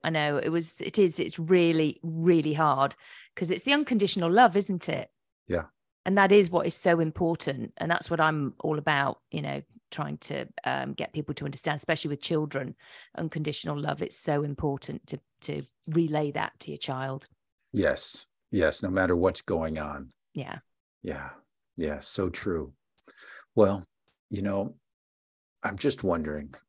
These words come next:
Speaker 2: you meet with so many people from so many different backgrounds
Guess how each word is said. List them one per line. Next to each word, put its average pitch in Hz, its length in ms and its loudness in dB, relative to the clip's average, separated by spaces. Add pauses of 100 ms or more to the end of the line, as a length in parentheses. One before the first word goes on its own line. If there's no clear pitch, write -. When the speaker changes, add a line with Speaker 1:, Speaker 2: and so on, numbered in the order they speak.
(560)
Speaker 2:
you 95 160 2
meet 117 220 6
with 95 160 -2
so - 220 2
many 117 220 2
people 78 440 -2
from 85 280 -4
so - 400 2
many 98 540 4 (200)
different 123 460 2
backgrounds 78 840 -2